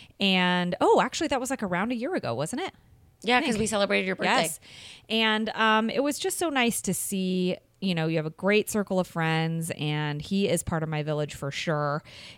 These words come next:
Speaker 1: And he is just an awesome dude that, like, I, it, we stood in a circle and we all told him, like, n-, things that we loved about him. And it was nice to hear, like, all of the people, all of his friends, like, saying great, aw-,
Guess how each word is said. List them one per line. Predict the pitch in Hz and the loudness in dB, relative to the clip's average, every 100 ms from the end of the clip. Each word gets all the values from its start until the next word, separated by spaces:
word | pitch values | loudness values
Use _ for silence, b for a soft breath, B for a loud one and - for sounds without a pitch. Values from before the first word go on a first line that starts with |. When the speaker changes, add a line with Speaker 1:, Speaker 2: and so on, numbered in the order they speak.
| B | B
Speaker 1:
And | 190 175 170 165 165 | 2 4 4 0 -4
he | - 196 190 185 185 185 - - | -6 -4 -2 0 0 -2 -4 0
is | 180 175 175 | 2 4 2
just | 190 170 - | 2 2 0
an | - 170 | -4 0
awesome | 160 170 175 160 - | 0 0 -2 -4 -2
dude | 170 165 160 147 | 0 2 0 0
that, | 151 147 - - | 0 0 -4 0
like, | 175 151 - - _ _ _ _ _ - | 2 2 0 -8 _ _ _ _ _ -4
I, | 220 233 | -2 2
it, | 233 | 0
we | 202 196 | 0 -4
stood | 214 - 269 | -2 2 2
in | 262 | 2
a | 208 | 0
circle | 226 214 214 | 0 0 0
and | 180 | 0
we | 165 | 0
all | 170 | 0
told | 180 190 185 | 0 0 0
him, | 165 | -2
like, | 147 - | -4 -6
n-, | 170 - - - | -10 -10 -14 -4
things | 180 175 | -2 0
that | 170 151 | -2 -2
we | |
loved | 147 143 151 185 | -2 -4 -2 -2
about | 190 208 | 0 2
him. | 233 269 B B B B | 0 -2 B B B B
And | 202 202 196 190 196 - | 0 2 4 4 2 2
it | 240 | 2
was | 269 262 | 2 2
nice | 330 415 | 0 0
to | 339 | -2
hear, | 262 302 285 | -4 -2 2
like, | 208 - | 0 0
all | 185 220 226 | 0 0 0
of | 208 185 | -4 0
the | 185 170 - | 2 2 -2
people, | 220 - 208 196 185 175 | -6 -4 4 6 8 6
all | 196 | 4
of | 208 | 4
his | 170 - | -2 -4
friends, | - 175 180 180 | 0 0 0 -2
like, | 160 147 | -4 -4
saying | - 185 180 175 - - | -2 0 0 0 -4 -6
great, | 170 180 180 | 2 2 2
aw-, | - 165 | 0 -2